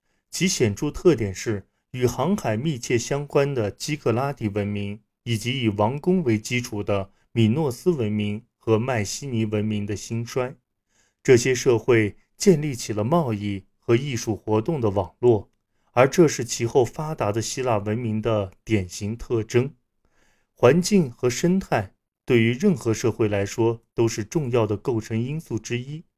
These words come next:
早期希腊文明的建立也不例外。山脉和海岸是希腊的主要地形，仅有百分之二十的土地为平地，而整个希腊大陆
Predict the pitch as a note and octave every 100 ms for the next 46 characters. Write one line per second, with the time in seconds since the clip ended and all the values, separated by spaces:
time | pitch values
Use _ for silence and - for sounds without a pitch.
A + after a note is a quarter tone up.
0 | _ _ _ _ _ D3 B2+ B2+ F3 -
1 | F3+ E3 A#2+ A2+ B2 A2+ A#2+ A#2+ C3 A2+
2 | A#2+ G#2+ F2+ _ _ G#2+ G2 - G#2+ E3+
3 | B2 G#2+ F#2 - _ _ _ _ _ -
4 | E3+ F3 F#3+ D3 G#2 - B2+ - G2 G2
5 | A#2 A2+ F#2+ _ _ _ - A#2 - C3
6 | B2 A2 G#2+ G#2+ G#2+ G#2 B2 A#2+ C3 G#2+
7 | - G#2+ A2 _ _ _ _ _ _ _
8 | _ - C3 F3 F#3+ G3+ A#2 G2 A#2+ B2+
9 | F3+ G3+ E3+ - A2 A2+ - G#2 G2+ G#2
10 | G2 G#2+ A#2+ - G2+ G2 G#2+ C3 G2 _
11 | _ C#3+ F3+ C3+ G#2+ G2 C3+ - D#3+ D#3+
12 | C3 C#3+ A2+ D3+ A#2+